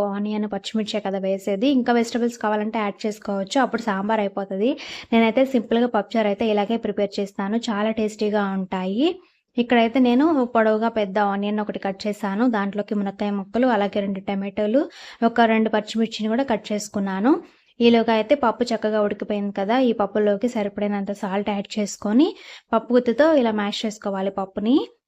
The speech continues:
ఇలా మ్యాష్ చేసుకున్న తర్వాత పక్కన పెట్టేసుకోవాలి.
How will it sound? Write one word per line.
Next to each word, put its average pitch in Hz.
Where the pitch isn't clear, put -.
ఇలా 226
మ్యాష్ 214
చేసుకున్న 220
తర్వాత 208
పక్కన 220
పెట్టేసుకోవాలి. 202